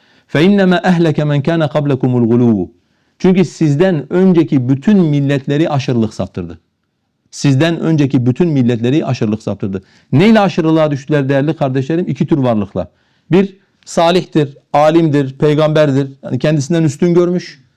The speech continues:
Zaman içerisinde onu Allah'a ortak koşmuş. İki, metafizik varlıklar. Görmediğimiz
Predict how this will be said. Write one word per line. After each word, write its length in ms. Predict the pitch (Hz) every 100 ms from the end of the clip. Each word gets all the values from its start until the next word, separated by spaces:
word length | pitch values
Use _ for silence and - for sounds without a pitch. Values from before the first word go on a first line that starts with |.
| _ _ _ -
Zaman 300 | 147 160 175
içerisinde 360 | 156 147 127
onu 160 | 156 151
Allah'a 320 | 143 135 135
ortak 260 | 131 135 135
koşmuş. 400 | 135 156 147 _ _ _
İki, 220 | 175 139 202
metafizik 520 | 175 175 170 165 -
varlıklar. 500 | 120 95 - 85 _ _ _ _ -
Görmediğimiz 840 | 147 185 180 135 131 185 190 -